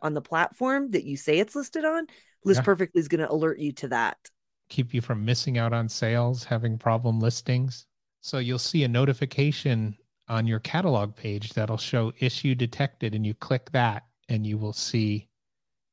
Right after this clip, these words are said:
Speaker 2: uh, a list of issues to resolve.
Speaker 1: Yes, and this is something that I've heard in the community that people really, really are looking for,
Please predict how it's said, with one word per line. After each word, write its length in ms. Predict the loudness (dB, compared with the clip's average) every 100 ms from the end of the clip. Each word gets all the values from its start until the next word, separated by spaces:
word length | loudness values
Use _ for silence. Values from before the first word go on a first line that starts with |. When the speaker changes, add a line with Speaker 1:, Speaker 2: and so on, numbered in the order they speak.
| -4
Speaker 2:
uh, 360 | -2 -2 -4 -4 -2
a 60 |
list 360 | 0 0 0 0
of 120 | 0
issues 580 | 0 -2 -6 -6 -10 -12 _ _ _ _ -8
to 380 | 0 2 0 -2
resolve. 800 | 0 2 2 2 2 0 -6 -12 -20 _ _ _ _ _ _ _ _ _ _ _ -2
Speaker 1:
Yes, 280 | 2 2 0
and 180 | 0
this 200 | 0 0
is 100 | -2
something 300 | 0 0 0
that 100 | 0
I've 140 | 0 0
heard 320 | 0 2 2
in 120 | 0
the 80 | -4
community 540 | -4 -2 0 0 0
that 260 | 0 -2 -2
people 320 | -8 -2 -2 -2 -2
really, 440 | 2 2 0 -2
really 560 | -2 -2 0 -2 -4 -8 _ _ _ -2
are 120 | 0
looking 480 | 4 4 4 0 -2
for, 460 | -4 -2 -2 -2